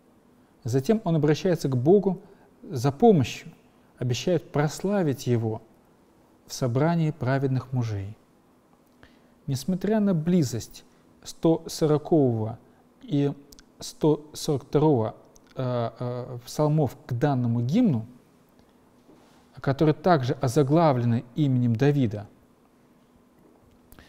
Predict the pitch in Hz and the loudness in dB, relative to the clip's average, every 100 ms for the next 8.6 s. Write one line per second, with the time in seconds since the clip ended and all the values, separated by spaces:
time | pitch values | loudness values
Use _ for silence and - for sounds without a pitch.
0 | _ - 190 185 165 - 214 214 - 151 | _ 0 2 4 4 4 4 4 0 -2
1 | 147 139 131 151 196 180 - - 143 127 | 2 2 2 2 2 0 -4 -2 0 0
2 | 151 180 165 - 135 - 143 - 196 208 | 2 0 0 -2 -4 -2 -6 -2 -2 0
3 | 135 175 160 127 - 165 - - 147 - | 0 0 0 -2 -4 -6 -6 -4 -6 -8
4 | - _ _ 160 175 127 127 117 131 - | -20 _ _ 6 6 6 2 0 -2 2
5 | 254 - 160 - 147 156 - 170 139 127 | 0 2 -2 2 2 2 0 -2 0 2
6 | 127 170 214 196 - - _ _ - 131 | 4 4 4 2 0 -20 _ _ -2 2
7 | 165 143 147 139 - _ _ - 196 - | 2 2 2 -2 -8 _ _ 4 4 4
8 | - 143 117 127 240 233 | -4 -2 -2 0 2 2